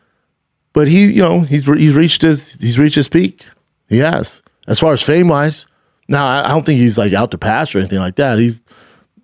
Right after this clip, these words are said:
the worst matchup for anybody possible. He can beat anybody on any given night, no matter who the fuck it is. He's a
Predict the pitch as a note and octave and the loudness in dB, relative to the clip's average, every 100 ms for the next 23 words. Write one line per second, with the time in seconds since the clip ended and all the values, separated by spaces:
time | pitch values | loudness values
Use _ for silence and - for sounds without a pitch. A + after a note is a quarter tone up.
0 | _ _ - D#3+ G#3+ D#3 F3+ E3+ C3+ D3 | _ _ 0 2 2 0 -2 -2 -2 0
1 | D#3 C3+ A#2 A2 A#2+ G#2 F#2 C3+ C3+ A#2 | 0 0 0 0 -2 -2 -2 0 2 2
2 | C3+ B2 A#2 A2 G#2+ A2 G#2 G2+ G2 - | 0 0 0 0 -2 -2 -2 -2 -2 -4
3 | F#2+ G#2+ A2+ G#2 A2+ A2 - G2 F2+ D#2+ | -2 0 0 -2 -4 -4 -4 -6 -6 -10
4 | - G#2+ G#2+ | -6 -4 -2